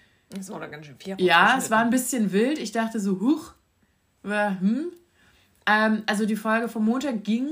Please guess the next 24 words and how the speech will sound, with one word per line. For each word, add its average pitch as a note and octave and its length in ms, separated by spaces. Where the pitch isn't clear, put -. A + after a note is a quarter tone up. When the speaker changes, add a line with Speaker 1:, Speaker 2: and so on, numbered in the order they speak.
Speaker 2:
ja E4+ 180
noch. F#4+ 260
Speaker 1:
Also F#3+ 180
Speaker 2:
Obwohl A3 140
Speaker 1:
Folge G#3 140
Speaker 2:
da G3 40
Speaker 1:
siebzehn A3 360
und E3 100
achtzehn A3+ 340
sind D4+ 140
Speaker 2:
Genau, F3+ 200
Speaker 1:
wir - 80
jetzt. C4 120
Speaker 2:
genau. F#3+ 420
Ähm, G#3+ 200
es A3 100
sind B3+ 140
auch B3+ 100
die - 140
anderen C4+ 260
Folgen, C4+ 400
sie A#3+ 220
so, A#3 240
sozusagen, A3 600